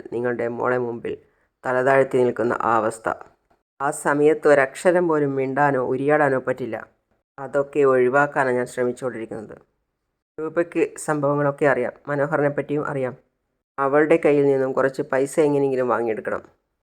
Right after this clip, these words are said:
എന്നിട്ട് ഇവനെ പറഞ്ഞു വിടണം. "എന്നാ അത് നേരത്തെ ആയിക്കൂടായിരുന്നോ? എന്തുകൊണ്ടാ നിങ്ങളുടെ പെങ്ങള് നിങ്ങൾക്ക് പൈസ തരാത്തത്? കമ്പനി ഇപ്പോൾ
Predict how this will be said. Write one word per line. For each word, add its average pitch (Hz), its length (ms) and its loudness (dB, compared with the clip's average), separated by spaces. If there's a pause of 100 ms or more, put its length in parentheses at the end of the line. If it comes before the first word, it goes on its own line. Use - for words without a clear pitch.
(160)
എന്നിട്ട് 160 280 0 (180)
ഇവനെ 160 340 4
പറഞ്ഞു 147 360 2
വിടണം. 123 280 0 (720)
"എന്നാ 143 440 0
അത് 165 200 0
നേരത്തെ 160 440 4
ആയിക്കൂടായിരുന്നോ? 151 640 4 (880)
എന്തുകൊണ്ടാ 165 580 4 (140)
നിങ്ങളുടെ 143 400 2
പെങ്ങള് 147 380 4
നിങ്ങൾക്ക് 143 380 2
പൈസ 139 300 -2
തരാത്തത്? 135 480 -2 (1400)
കമ്പനി 143 500 6
ഇപ്പോൾ 185 260 6